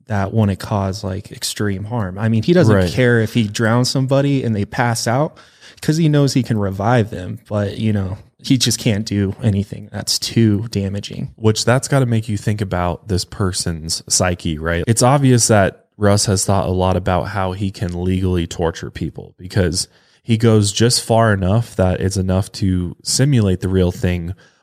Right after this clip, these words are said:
Speaker 2: without getting him in trouble to the point where he's actually committing a crime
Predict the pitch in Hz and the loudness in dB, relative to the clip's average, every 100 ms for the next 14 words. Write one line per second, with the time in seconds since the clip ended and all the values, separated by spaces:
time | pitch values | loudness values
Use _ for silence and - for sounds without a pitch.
0 | - 98 98 85 98 92 90 95 87 82 | -4 0 2 2 0 -2 -2 -4 -4 -4
1 | - 120 113 85 69 - 98 - 95 69 | 0 2 4 2 -2 -4 -6 -2 -2 0
2 | 90 87 90 92 87 - 82 101 87 82 | -2 -2 -2 -2 -2 -4 -6 -4 -4 -6
3 | 71 - 123 123 95 90 | -8 0 2 4 4 0